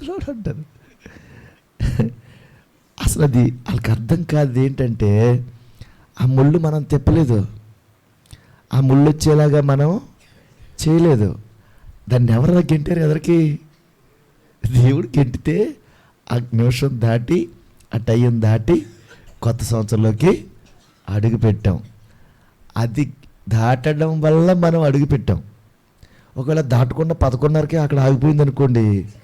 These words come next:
అప్పుడు మనం ఎలా ఉంటాం? "దాటలేదురా, ఇది అక్కడే ఉందేంటి, దాటలేదేంటి?"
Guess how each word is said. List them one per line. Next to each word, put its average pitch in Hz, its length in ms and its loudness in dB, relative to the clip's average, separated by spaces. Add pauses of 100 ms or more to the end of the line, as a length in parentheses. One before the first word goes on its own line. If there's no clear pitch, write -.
(680)
అప్పుడు 131 200 0
మనం 135 100 2
ఎలా 143 160 2
ఉంటాం? 160 500 0 (1160)
"దాటలేదురా, 110 1000 2 (960)
ఇది 127 100 2
అక్కడే 123 360 0
ఉందేంటి, - 560 -4 (1200)
దాటలేదేంటి?" 135 880 0